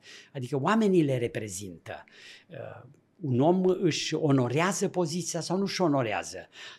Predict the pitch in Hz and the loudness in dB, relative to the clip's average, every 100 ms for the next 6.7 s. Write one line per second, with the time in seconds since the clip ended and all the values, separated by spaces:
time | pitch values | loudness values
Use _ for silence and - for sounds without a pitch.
0 | - 131 135 202 220 214 185 156 147 165 | -2 0 2 2 2 2 4 4 4 2
1 | 190 - 185 - 139 160 165 - - - | 0 2 0 2 0 0 -2 -12 -20 -10
2 | - 151 123 180 - 165 147 135 156 147 | 2 4 4 2 2 2 4 2 0 0
3 | 151 - 123 135 160 147 131 135 113 117 | -2 -2 0 0 0 0 -2 -2 -2 -2
4 | - 113 143 160 165 156 180 165 180 175 | -6 -4 -2 0 -2 -2 -2 -2 -2 -4
5 | 180 180 202 226 214 - - _ _ - | -2 -4 -4 -2 -2 -2 -8 _ _ -20
6 | - - _ - 117 107 104 | -20 -20 _ -12 -10 -10 -12